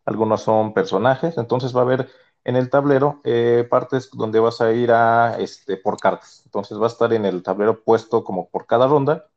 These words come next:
eh, eh, cartas que te pueden dar diferentes cosas, ¿no? Eh, la otra parte que tiene es que también en el, en esa parte del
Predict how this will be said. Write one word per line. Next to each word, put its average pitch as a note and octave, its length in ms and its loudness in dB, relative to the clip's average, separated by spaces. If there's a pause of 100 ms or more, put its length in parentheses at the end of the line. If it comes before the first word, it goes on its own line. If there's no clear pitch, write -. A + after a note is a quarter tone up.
(420)
eh, G#2+ 680 -2
eh, A2 480 -6
cartas B2+ 680 0
que - 80 -12
te G2 200 -8
pueden A2+ 240 2
dar G#2+ 140 2
diferentes F#2+ 460 -8
cosas, E2 320 -10
¿no? D#3 200 -8 (960)
Eh, D3 280 6
la D#3+ 120 2
otra A3 260 0
parte F#3 840 -2 (220)
que B2+ 120 0
tiene D3 420 0
es C#3 260 0
que D3+ 420 2
también B2 320 0
en C#3+ 120 2
el, A2 260 -4
en A#2 100 -2
esa B2 320 0
parte A#2+ 320 0
del G2 200 -2